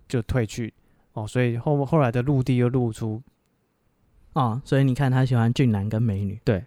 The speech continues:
Speaker 1: 两个都可以。
Speaker 2: <laughs>
Speaker 1: 这个就是可以让男女都过桥的巨人。
Speaker 2: 哦，这是比较有责任感的巨人。
Speaker 1: 啊，对，他为了帮助人撑着。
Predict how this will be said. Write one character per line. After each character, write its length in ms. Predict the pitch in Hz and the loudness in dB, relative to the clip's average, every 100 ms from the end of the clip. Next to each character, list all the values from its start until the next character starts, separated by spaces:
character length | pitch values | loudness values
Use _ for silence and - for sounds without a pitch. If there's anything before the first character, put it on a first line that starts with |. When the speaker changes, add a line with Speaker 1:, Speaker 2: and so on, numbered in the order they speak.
| - | -2
Speaker 1:
两 180 | 123 | -2
个 60 | 107 | 2
都 120 | 156 | 2
可 240 | 180 143 127 | 4 2 0
以。 100 | 120 - | -2 4
Speaker 2:
<laughs> 140 | 160 147 | 6 8
Speaker 1:
这 80 | |
个 60 | 165 | 6
就 120 | 175 | 6
是 140 | 151 165 | 4 4
可 160 | 156 | 4
以 140 | 139 131 | 4 6
让 240 | 156 143 | 4 4
男 160 | 127 135 | 2 4
女 120 | 120 | 4
都 140 | 127 | 2
过 200 | - 131 | 2 2
桥 200 | 117 95 | 2 -2
的 80 | 101 | -4
巨 160 | 117 107 | -4 -4
人。 100 | 95 | -4
Speaker 2:
哦， 240 | 113 101 98 | -4 -6 -8
这 140 | 127 | -6
是 160 | 117 127 | -4 -2
比 100 | 113 | 4
较 120 | 151 | 6
有 80 | 135 | 6
责 180 | - 123 | 4 4
任 160 | 135 | 4
感 160 | 117 101 | 2 0
的 80 | 101 | -2
巨 180 | 110 101 | -2 -2
人。 80 | 123 | 0
Speaker 1:
啊， 100 | 110 | 0
对， 280 | 110 113 98 | 0 -2 -2
他 120 | 135 | 4
为 140 | 165 190 | 6 6
了 60 | |
帮 200 | 156 156 | 6 4
助 160 | 156 143 | 4 2
人 120 | 104 | 0
撑 220 | 123 127 120 | 0 -2 -2
着。 140 | 101 | -6